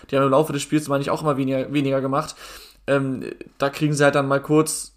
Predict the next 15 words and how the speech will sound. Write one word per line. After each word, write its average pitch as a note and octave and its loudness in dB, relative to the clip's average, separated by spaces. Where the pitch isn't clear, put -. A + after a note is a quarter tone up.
oder C3 -6
was D3 -2
heißt C3+ -4
mal C3 -2
kurz, C#3 2
da C3 -4
kriegen D3+ 0
sie C#3+ 0
halt C#3 2
dann C#3 0
diese, C3+ -2
diese C3 -4
zwei C3+ -2
Bälle D3 2
vorne D#3 0